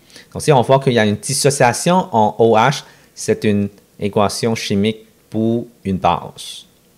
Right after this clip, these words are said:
Ok, s'il y a un H plus, c'est acide. Là, si on regarde le sel, les sels, en effet, c'est, euh,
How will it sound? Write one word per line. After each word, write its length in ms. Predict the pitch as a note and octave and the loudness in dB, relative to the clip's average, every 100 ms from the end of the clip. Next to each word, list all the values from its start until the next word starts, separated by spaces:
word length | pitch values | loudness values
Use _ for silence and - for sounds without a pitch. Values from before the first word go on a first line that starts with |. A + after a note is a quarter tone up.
| _ | _
Ok, 180 | - D#2+ | -14 -12
s'il 180 | - A#2+ | -6 0
y 20 | |
a 240 | A2+ G2+ G2 | 2 4 2
un 100 | F#2+ - _ - | -2 -8 _ -2
H 220 | B2 - | -2 0
plus, 340 | - A3 - - _ _ _ | 0 2 0 -10 _ _ _
c'est 260 | - A2 G2 | -4 -2 -2
acide. 300 | F#2 - - - _ _ _ _ - - _ - - - - | -4 -6 -12 -14 _ _ _ _ -20 -20 _ -20 -20 -20 -2
Là, 100 | D3 | 0
si 140 | E3+ | 4
on 140 | A3 F#3+ | 6 8
regarde 380 | D3 D3 D#3+ - - | 8 6 2 0 -2
le 220 | B2+ B2 | 0 2
sel, 720 | - - - C#3+ A#2+ F#2+ D2 - _ _ _ _ _ _ _ _ _ _ _ _ - - - - | 2 0 4 6 6 4 0 -8 _ _ _ _ _ _ _ _ _ _ _ _ -18 -16 -20 -6
les 120 | G#2+ | -2
sels, 680 | G#2 - B2+ C3+ G#3+ A3+ D3+ - _ _ _ - | 0 2 6 6 6 4 0 -4 _ _ _ -4
en 120 | G2 | -2
effet, 400 | F#2 - B2 B2 | -2 2 4 4
c'est, 540 | - - A2 A2 A2+ - | 0 -4 0 0 0 -4
euh, 280 | F2+ F2 F2 | -8 -6 -6